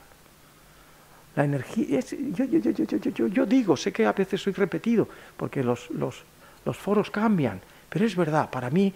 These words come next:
es la energía neuronal que mueve el mundo. La emoción en sus más básicos conceptualizaciones, pues viene incluso en la etimología de la palabra emotio, motionis, que significa movimiento hacia afuera.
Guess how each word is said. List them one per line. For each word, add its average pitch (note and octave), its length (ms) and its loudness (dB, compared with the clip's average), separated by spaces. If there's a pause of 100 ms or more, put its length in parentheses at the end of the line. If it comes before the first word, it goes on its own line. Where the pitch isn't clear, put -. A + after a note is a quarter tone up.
(180)
es F#3 220 4
la E3 80 2
energía C#3+ 380 0
neuronal B2+ 480 0
que A#2+ 100 -4
mueve A2 240 -2
el G#2+ 80 0
mundo. G2+ 400 -4 (1400)
La D3 60 4
emoción B3 420 4
en G3 120 4
sus F3+ 180 -2
más G#3+ 280 0
básicos G3 500 0
conceptualizaciones, D3+ 1120 0 (1000)
pues C#3+ 180 2
viene C4 220 6
incluso D#3 420 4
en C3+ 140 2
la B2+ 80 6
etimología B2 640 2
de A#2 100 0
la G#2+ 80 0
palabra D3+ 360 4
emotio, D3 380 4
motionis, B2+ 520 0
que - 100 -4
significa B2 480 -8
movimiento B2 600 -4
hacia G#2 180 -8
afuera. - 340 -12